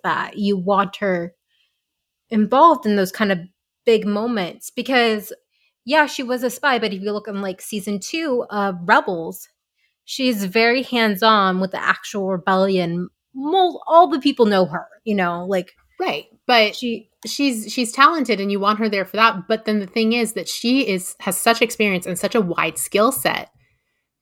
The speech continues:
Speaker 2: that, like, if you've already got, and first, I don't think that her skills are that widely known because, like, we see it in canon later, like, people with Luke, they're not even a hundred percent sure what he did with the Death Star. Like,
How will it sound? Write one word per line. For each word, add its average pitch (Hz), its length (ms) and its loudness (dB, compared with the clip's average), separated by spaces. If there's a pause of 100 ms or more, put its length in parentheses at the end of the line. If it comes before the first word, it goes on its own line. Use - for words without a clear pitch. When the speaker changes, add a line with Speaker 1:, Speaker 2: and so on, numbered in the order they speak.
Speaker 2:
that, 208 180 2
like, 196 240 0
if 196 120 -4
you've 208 160 0
already 226 420 2
got, 190 480 -2 (420)
and 240 220 0
first, 294 260 -4
I 220 100 4
don't 285 260 -4
think 220 220 -2
that 196 120 -4
her 190 500 -2
skills 180 420 -4
are 180 140 -4
that 160 480 2 (440)
widely 175 640 2
known 175 420 0
because, 185 320 -2
like, 180 240 -4 (260)
we 202 140 -2
see 254 180 0
it 233 80 2
in 196 60 -4
canon 180 320 -2
later, 170 220 -2
like, 160 160 -6
people 185 240 -4
with 165 160 -4
Luke, 175 300 -2 (200)
they're 214 180 2
not 294 200 6
even 196 160 0
a 175 40 0
hundred 170 200 -2
percent 160 260 -8
sure 175 120 -4
what 160 100 -4
he 151 60 -8
did 160 160 -8
with 165 100 -20
the - 60 -16
Death - 180 -16
Star. - 200 -16 (1080)
Like, 175 260 -6